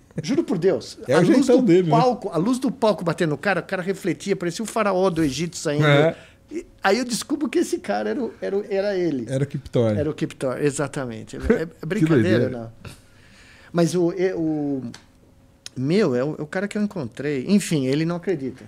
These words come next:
Speaker 3: Na, na ener-, na matéria
Speaker 1: Ele
Speaker 3: escura.
Speaker 1: acha que é porque a gente não sabe o que nós estamos falando.
Speaker 2: É, tem muita gente que acha,
Speaker 1: E
Speaker 2: então eu
Speaker 1: acha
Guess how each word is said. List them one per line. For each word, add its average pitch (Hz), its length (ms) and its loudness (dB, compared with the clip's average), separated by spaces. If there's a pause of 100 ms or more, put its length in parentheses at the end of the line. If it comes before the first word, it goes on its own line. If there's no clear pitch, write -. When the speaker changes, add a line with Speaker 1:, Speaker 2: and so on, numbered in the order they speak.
Speaker 3:
Na, 101 300 6
na 101 240 6
ener-, 110 300 6
na 98 200 4
matéria 95 380 4
Speaker 1:
Ele 151 120 4
Speaker 3:
escura. 151 280 8
Speaker 1:
acha 156 200 2
que - 160 -4
é 143 60 -4
porque - 360 -8
a 160 40 2
gente 160 180 0
não 143 100 -2
sabe 156 200 -4
o - 20 -10
que - 80 -6
nós 143 100 0
estamos 147 220 -2
falando. 170 540 -4
Speaker 2:
É, 120 240 -2 (180)
tem 143 100 0
muita 156 240 2
gente 220 220 2
que 190 60 2
acha, 202 220 4
Speaker 1:
E 170 120 10
Speaker 2:
então 160 120 10
eu 160 120 10
Speaker 1:
acha 160 60 10